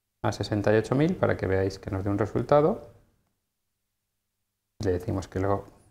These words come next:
compute. Y aquí nos dice que tienes ciento doce metros de margen, que lo que impone, fijaos arriba a la derecha aquí,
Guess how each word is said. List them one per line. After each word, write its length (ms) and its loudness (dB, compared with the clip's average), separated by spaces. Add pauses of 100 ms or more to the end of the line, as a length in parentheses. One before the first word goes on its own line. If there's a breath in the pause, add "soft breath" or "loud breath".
(340)
compute. 540 -2 (4000)
Y 440 6
aquí 340 2
nos 200 4
dice 540 4 (1080)
que 120 6
tienes 280 4
ciento 300 6
doce 240 6
metros 280 4
de 100 4
margen, 640 4
que 220 8
lo 140 6
que 100 6
impone, 720 4 (500)
fijaos 300 4
arriba 440 10
a 240 6
la 460 4
derecha 420 2
aquí, 300 0